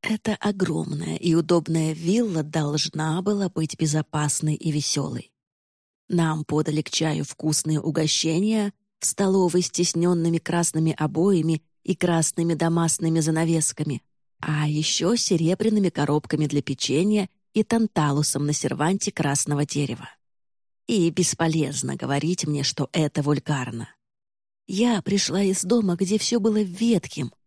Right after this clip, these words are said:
тогда как здесь все сияло новизной.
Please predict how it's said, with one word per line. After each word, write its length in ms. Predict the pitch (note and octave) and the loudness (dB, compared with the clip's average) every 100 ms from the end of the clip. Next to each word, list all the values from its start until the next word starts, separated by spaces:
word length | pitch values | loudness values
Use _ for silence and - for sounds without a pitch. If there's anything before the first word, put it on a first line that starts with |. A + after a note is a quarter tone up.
| _ _ _ - | _ _ _ -6
тогда 260 | D3 D3 | -4 -2
как 220 | C#3+ C3+ - | -4 -4 -6
здесь 500 | - G3 G3 - - _ _ | 0 2 2 0 -6 _ _
все 260 | - - F3+ | -4 0 0
сияло 680 | - F3+ D3+ D#3+ D#3 D3 | 2 0 0 0 0 -2
новизной. 680 | C#3+ D3 C#3+ - C#3+ C3 - | -4 -4 -4 -4 -6 -10 -12